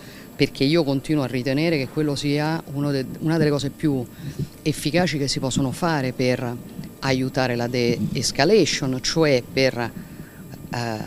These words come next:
dire, o, o meglio per svelare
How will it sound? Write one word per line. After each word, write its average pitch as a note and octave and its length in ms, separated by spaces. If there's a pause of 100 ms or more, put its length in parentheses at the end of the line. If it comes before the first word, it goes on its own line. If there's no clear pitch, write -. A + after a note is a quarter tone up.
(540)
dire, B2+ 500 (580)
o, C#3 180
o C3+ 140
meglio B2+ 300
per C3 140
svelare B2+ 800